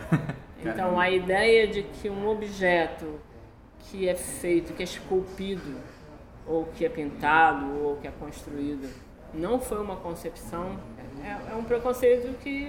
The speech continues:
Speaker 2: a gente precisa derrubar, assim. As pessoas estão fazendo arte,
Speaker 1: Uhum.
Speaker 2: pensando em fazer arte. Não é por acaso. As pessoas gostam disso.
Speaker 1: Sim.
Speaker 2: Né? Assim, o,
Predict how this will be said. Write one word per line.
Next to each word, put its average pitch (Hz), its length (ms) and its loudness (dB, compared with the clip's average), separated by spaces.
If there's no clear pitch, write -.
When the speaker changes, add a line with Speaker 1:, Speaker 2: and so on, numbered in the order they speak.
Speaker 2:
a 254 60 -4
gente 233 220 -4
precisa 247 500 2
derrubar, 226 720 4
assim. 151 180 -10
As - 80 -14
pessoas 196 460 -6
estão 233 520 0
fazendo 208 580 -4
arte, - 380 0
Speaker 1:
Uhum. 214 280 -2
Speaker 2:
pensando 240 680 2
em 240 100 0
fazer 208 400 -4
arte. 139 400 2
Não 180 120 -8
é 220 40 -6
por 220 140 -4
acaso. 160 480 -2
As - 80 -18
pessoas 214 320 -2
gostam 185 560 0
disso. 131 280 -10
Speaker 1:
Sim. 110 160 -4
Speaker 2:
Né? 170 260 -6
Assim, 165 380 -6
o, 151 200 -4